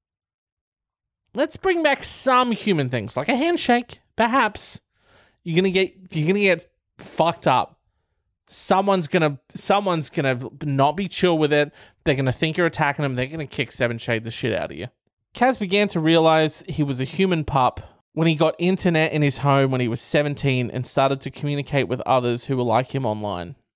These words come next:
Mister James from Salford, Grand Manchester, experimented further when he moved, experimented? Yeah, experimented further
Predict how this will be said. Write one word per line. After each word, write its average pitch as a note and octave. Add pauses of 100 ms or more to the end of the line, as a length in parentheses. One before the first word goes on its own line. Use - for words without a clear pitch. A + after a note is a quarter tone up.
Mister -
James E3+
from C#3
Salford, E3 (140)
Grand D3
Manchester, D3+ (420)
experimented F3+
further G#3+
when G#3
he F3+
moved, E3+
experimented? G3+
Yeah, D#3
experimented A3+
further B3